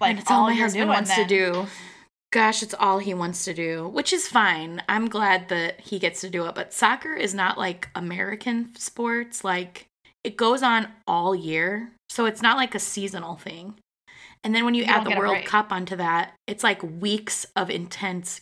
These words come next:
Speaker 2: game schedules. <laughs> So, <clears throat> but it was cute. He had some guy friends over on Saturday morning. Like, it's the first time he's ever done anything like that. It was
Speaker 1: Having
Speaker 2: really
Speaker 1: the
Speaker 2: cute.
Speaker 1: guys over.
Speaker 2: <laughs> Yeah.
Speaker 1: Did you make snacks for them?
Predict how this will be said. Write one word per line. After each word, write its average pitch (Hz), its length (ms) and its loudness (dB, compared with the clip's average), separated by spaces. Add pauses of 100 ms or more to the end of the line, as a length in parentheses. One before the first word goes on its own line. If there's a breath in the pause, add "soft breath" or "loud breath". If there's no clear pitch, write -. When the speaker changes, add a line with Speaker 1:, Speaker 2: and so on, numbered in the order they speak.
Speaker 2:
game 170 260 -8
schedules. - 1120 -10
<laughs> - 880 -14
So, 160 480 -4 (100)
<clears throat> - 80 -20
but - 1200 -6
it 233 80 6
was 233 160 -2
cute. 202 280 -4
He 208 160 0
had 208 240 2
some 220 160 -2
guy 185 240 0
friends 185 320 0
over 220 260 0
on 220 180 0
Saturday 233 460 -2
morning. 240 480 -4 (500 loud breath)
Like, - 140 -4
it's 214 140 -2
the 233 100 -2
first 208 320 0
time 233 160 2
he's 233 160 0
ever 214 220 2
done 160 180 -4
anything 214 400 -2
like 233 300 -2
that. 254 280 2 (540)
It 226 60 0
was 247 240 0
Speaker 1:
Having 214 80 2
Speaker 2:
really 202 220 4
Speaker 1:
the 202 40 -6
Speaker 2:
cute. 185 40 -12
Speaker 1:
guys 208 380 4
over. 214 440 -2
Speaker 2:
<laughs> - 60 -12 (1040 loud breath)
Yeah. 285 340 6
Speaker 1:
Did 370 100 0
you 349 80 4
make 330 200 4
snacks 254 520 4
for 302 140 0
them? 302 180 6